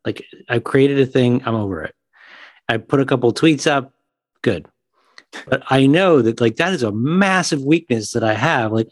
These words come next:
for me, it's the creation of the thing, and, and I wanna move on and create something else. But there is a need to, like, milk. I mean, if I could find a better way to milk that, I could get much more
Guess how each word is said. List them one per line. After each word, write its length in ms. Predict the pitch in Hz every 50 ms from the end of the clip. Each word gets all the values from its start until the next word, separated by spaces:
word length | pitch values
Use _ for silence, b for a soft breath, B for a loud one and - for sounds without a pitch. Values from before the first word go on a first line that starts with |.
| - -
for 140 | - - 156
me, 500 | 147 170 202 202 190 170 151 143 135 135 _ b b b b b b b _ _ _ _ _ -
it's 200 | - 135 127 -
the 80 | 143 131
creation 600 | 135 - - 147 139 135 143 139 - - 135 123
of 140 | 117 104 -
the 100 | 113 101
thing, 640 | - - - 120 107 95 92 92 98 107 127 - _ - - -
and, 280 | 113 110 107 123 - -
and 160 | - 120 110 110
I 60 | 110
wanna 200 | 110 113 113 113
move 180 | 110 110 104 110
on 140 | 107 104 107
and 80 | 101
create 260 | - - 107 98 -
something 320 | - 107 98 - 95 98 117
else. 360 | 117 104 92 90 - - - _ _ b b b b b b b b b _ _ _ _
But 240 | - 127 120 - -
there 300 | - 120 117 117 117 117
is 500 | - - 123 117 113 107 107 - - - _ - - -
a 120 | 127 113
need 320 | 110 110 120 123 131 127
to, 100 | - 123
like, 300 | 107 101 101 95 92 87 _ _ _ _ _ _ _ _ _ _ _ _ _ _ _ _ _ _ -
milk. 560 | 113 104 95 98 107 113 143 185 185 190 - -
I 60 | 113
mean, 200 | 117 120 123 120
if 120 | 117 -
I 120 | 180 185 196
could 240 | 190 196 160 127 -
find 240 | - 170 160 156
a 40 | 147
better 220 | 127 139 156 165 160
way 120 | 156 -
to 80 | 147 127
milk 260 | 123 131 151 165 165
that, 160 | 190 160 131
I 100 | 135 139
could 220 | 131 - 135 113
get 260 | 104 123 120 120 - -
much 280 | 123 123 123 - -
more 540 | 120 123 147 151 139 127 120 113 110 104